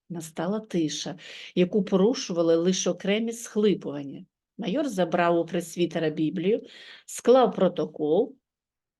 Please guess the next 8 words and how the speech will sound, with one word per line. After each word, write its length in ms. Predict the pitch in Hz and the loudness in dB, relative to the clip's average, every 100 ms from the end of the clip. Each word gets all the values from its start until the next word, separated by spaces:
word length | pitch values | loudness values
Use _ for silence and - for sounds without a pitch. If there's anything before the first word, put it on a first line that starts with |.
| _ _ _ _ _ | _ _ _ _ _
а 160 | 175 160 | -2 -2
потім 520 | 175 180 220 254 285 | 0 2 4 2 0
наказав 560 | 180 160 170 180 175 | -2 -4 -6 -2 0
розійтися. 800 | 185 170 175 156 151 139 - 180 - - - - | 0 -2 -4 -6 -8 -10 -12 -16 -18 -20 -20 2
Люди 300 | 196 214 170 | 4 6 4
слухняно 680 | 160 165 160 175 196 262 190 | 0 -4 -2 -2 0 0 -2
покинули 520 | 156 160 175 180 190 | -4 -2 2 2 2
приміщення. 720 | 196 190 165 139 - 156 - | 0 0 0 -4 -10 -10 -14